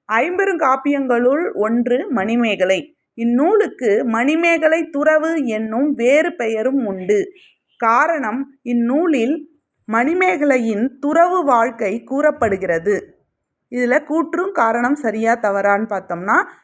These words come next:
ரெண்டுமே சரியா தான் இருக்கு. அடுத்த கேள்வி,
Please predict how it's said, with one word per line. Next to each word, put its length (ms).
ரெண்டுமே 640
சரியா 500
தான் 160
இருக்கு. 400
அடுத்த 340
கேள்வி, 600